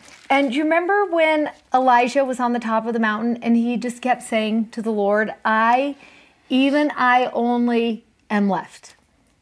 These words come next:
And he's so discouraged. Remember, he had to have that little cake 'cause he didn't even have enough strength to go forward. And when the Lord comes, he says to Elijah, "You have to go back. I have jobs for you to do." He's gonna give him an assignment.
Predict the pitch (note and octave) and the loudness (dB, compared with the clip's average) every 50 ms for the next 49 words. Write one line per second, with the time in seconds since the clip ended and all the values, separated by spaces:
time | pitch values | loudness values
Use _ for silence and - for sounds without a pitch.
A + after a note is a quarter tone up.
0 | _ _ _ - - A#3+ A#3 A3 G3+ G3 G3 G3 - - - A3 G3+ C4 B3 A#3+ | _ _ _ -4 0 0 2 2 2 0 -2 -4 -8 -12 -8 -2 -2 -2 -2 -2
1 | - - - - D4 B3+ B3+ C4+ C#4 C#4+ A3 C#4 - - - - C4 A3+ G3+ F#3 | -6 -10 -2 0 2 4 4 4 2 0 -2 -4 -6 -8 -8 -4 -2 -2 -2 -2
2 | E3+ - - - - - - F#3+ G#3+ G#3+ G#3+ A3 A#3 B3 A#3+ A#3+ - _ _ _ | -2 -4 -8 -16 -18 -12 -6 -2 -2 0 0 0 0 -2 -2 -6 -12 _ _ _
3 | _ _ _ _ _ - A#3 G#3+ G#3 A3 A3 G#3 A#3+ A#3 - A3+ A3+ A3 A3 - | _ _ _ _ _ -6 -4 -2 -2 -2 0 2 2 0 2 2 -2 -2 -4 -4
4 | F#3+ F3 E3 - - - A3+ G#3+ - - G#3+ G3 G#3 A3 A3 G#3+ G#3 G#3 G3+ G3+ | -6 -6 -6 -6 -10 -10 -10 -8 -4 -4 -2 0 2 0 0 0 0 -2 -2 -2
5 | G3 G3 F#3+ F3 - - - - F3 - - - - - - - F#3+ - F#3+ F#3 | -4 -4 -4 -4 -6 -8 -8 -8 -8 -8 -8 -14 -20 -14 -8 -6 -2 0 0 0
6 | F#3 - F#3 F3+ E3+ F3 E3+ E3+ - - - A3 A3 A3 G#3 - - - - - | -2 -4 -6 -4 -2 -4 -4 -6 -4 -2 0 0 0 0 -2 -6 -16 -20 -20 -20
7 | - - _ - - B3 B3+ C4 C4+ B3+ C4+ C4+ D4+ E4 E4+ D#4 - D4 E4 D4+ | -20 -20 _ -4 -2 0 2 2 2 4 4 4 4 4 2 0 -4 -4 -2 -2
8 | C#4+ C4 - - C4 A#3+ B3 - C4 A#3+ A3+ A#3 A#3 A3+ A#3 - - C4 A#3 - | -2 -2 -2 -4 -4 -4 -2 0 2 4 4 2 2 0 -4 -8 -8 -6 -4 -2
9 | - A3 G#3 G3+ G3+ G3+ F#3+ - G#3 G3 G3 F#3+ F#3+ - _ _ _ _ _ _ | 0 0 2 2 2 0 -2 -2 -2 -2 -2 -2 -4 -8 _ _ _ _ _ _
10 | - - F3+ G3 A3+ B3 B3+ C4 C4+ C4+ C4 C4 C4+ C4+ B3+ A#3 A3+ A3+ - - | -10 -6 -2 0 2 2 2 2 2 0 -2 -2 -4 -2 -2 -2 -2 -2 -6 -8
11 | - G3+ F#3+ A3 G#3 F3+ F#3 F3+ D#3 - - - - - _ _ - - - - | -6 -2 0 0 0 2 0 0 0 -2 -6 -14 -20 -20 _ _ -6 -4 -4 0
12 | - A3+ A#3 A#3 B3 B3 A3+ G#3+ G#3 - B3 A3+ G#3+ G#3 G3+ F3 F3 - - - | 2 2 2 4 2 2 0 -4 -4 -2 0 2 2 2 0 -2 -6 -12 -8 -4
13 | A3 G#3+ G3+ G3+ G3 - - F#3 F3+ E3 D3 - - G3 G#3 F#3 - - - B3+ | -4 -2 -2 -2 -4 -6 -6 -4 -4 -4 -4 -4 -4 -4 -4 -4 -4 -4 -2 0
14 | B3 B3+ A3 G#3 - B3 B3 A3+ A#3+ A#3 A#3+ A#3 A3+ G#3 G3 F#3 - - G#3 F#3+ | 0 0 0 0 0 0 0 2 0 0 0 0 -2 -2 -4 -6 -6 -2 -2 -2
15 | G3 G3 G#3 A3 A3+ B3 A#3+ | 0 0 -2 -2 -2 -4 -6